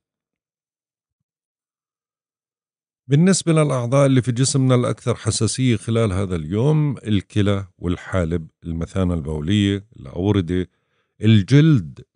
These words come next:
كعضو لللمس، البنكرياس، الأنسولين، أسفل الظهر، والزايد الدودية. وقبل شوي حكينا عن زوايا إلها علاقة بالتشنجات العضلية،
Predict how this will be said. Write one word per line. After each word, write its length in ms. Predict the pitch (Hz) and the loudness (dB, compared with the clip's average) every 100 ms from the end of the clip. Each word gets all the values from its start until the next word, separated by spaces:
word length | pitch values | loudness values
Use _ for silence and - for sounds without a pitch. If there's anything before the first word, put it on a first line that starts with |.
| _ | _
كعضو 500 | 101 78 87 82 73 | -8 -6 -6 -4 -4
لللمس، 760 | 64 65 65 90 160 147 - - _ _ _ 69 | -6 -12 -4 2 4 2 0 -14 _ _ _ -14
البنكرياس، 960 | 73 82 78 80 85 107 110 107 - - - | -8 -6 -6 -6 -2 0 0 -4 -8 -14 -8
الأنسولين، 840 | 135 135 131 - 120 113 104 92 - - | -2 0 0 2 2 2 0 -4 -10 -4
أسفل 400 | 107 - 92 80 | -4 -2 -6 -6
الظهر، 540 | 65 82 104 107 - _ _ _ _ | -4 -2 0 0 -2 _ _ _ _
والزايد 540 | 76 82 69 85 76 69 | -8 -8 -4 -2 -2 -6
الدودية. 640 | 58 64 78 92 95 67 _ _ _ _ _ _ _ - | -10 -8 -4 0 0 -4 _ _ _ _ _ _ _ -16
وقبل 440 | 76 78 78 69 | -8 -4 -4 -6
شوي 280 | - 90 87 | -8 -6 -6
حكينا 440 | - - 92 90 | -8 -8 -4 -4
عن 160 | 80 80 | -4 -6
زوايا 500 | 73 98 110 107 87 | -2 0 2 0 -2
إلها 220 | 82 78 | -8 -8
علاقة 440 | 85 101 95 107 | -4 -4 -2 -2
بالتشنجات 880 | 101 87 90 - 92 82 80 104 98 | -2 -4 -8 -6 -4 -2 -2 -2 -2
العضلية، 760 | 87 76 78 85 113 135 151 | -4 -10 -6 0 2 2 0